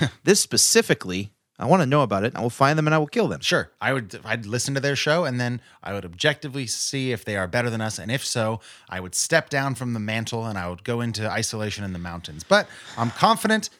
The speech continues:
Speaker 1: that podcast does not exist, so I don't think we have anything to worry about, my friend.
Speaker 2: Uh, if it does, can I at least request a trial by combat?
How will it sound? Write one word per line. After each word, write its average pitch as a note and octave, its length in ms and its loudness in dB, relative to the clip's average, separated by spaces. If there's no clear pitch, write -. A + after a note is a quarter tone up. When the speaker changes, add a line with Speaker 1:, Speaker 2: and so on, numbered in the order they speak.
Speaker 1:
that A#2+ 180 0
podcast C3 460 0
does D3 240 2
not B2+ 180 2
exist, G#2 560 -4
so A2+ 480 0
I A#2+ 80 -4
don't F3+ 80 -2
think F3+ 100 -6
we F3+ 80 -8
have D#3 60 -6
anything D3+ 200 -4
to A#2 60 -4
worry B2 140 0
about, F2 160 -4
my E2+ 60 -10
friend. F#2 280 -8
Speaker 2:
Uh, A#2 320 2
if A#2 260 -4
it B2 140 4
does, A2 280 0
can A#2 140 -6
I G#2+ 120 0
at F2+ 100 -6
least A2 260 -2
request A#2 440 0
a G2+ 40 0
trial A2 380 0
by G#2+ 140 -2
combat? B2 420 -4